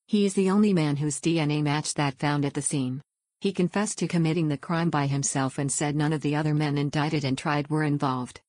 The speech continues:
Forensic evidence is consistent with his story that there were no other participants.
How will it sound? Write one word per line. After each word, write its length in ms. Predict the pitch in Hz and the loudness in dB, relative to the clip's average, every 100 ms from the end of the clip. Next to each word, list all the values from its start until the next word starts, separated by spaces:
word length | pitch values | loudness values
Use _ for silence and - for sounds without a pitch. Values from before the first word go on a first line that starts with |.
| _ _ _ _ | _ _ _ _
Forensic 520 | 196 185 233 - 208 - | 0 2 2 0 -2 -2
evidence 440 | 170 156 139 - | -2 0 0 -2
is 100 | 151 | -4
consistent 600 | - 151 - 175 - 139 | -2 0 0 -2 -2 -4
with 140 | 147 156 | -4 -4
his 140 | 151 | -4
story 340 | - 156 143 135 | -2 0 0 -2
that 140 | 139 | -2
there 140 | 165 | 0
were 100 | 151 | 2
no 220 | 143 143 147 | 2 2 0
other 200 | 151 143 | 0 -2
participants. 960 | - 156 143 151 - - 120 - - | 0 -2 0 -2 -4 -4 -6 -6 -8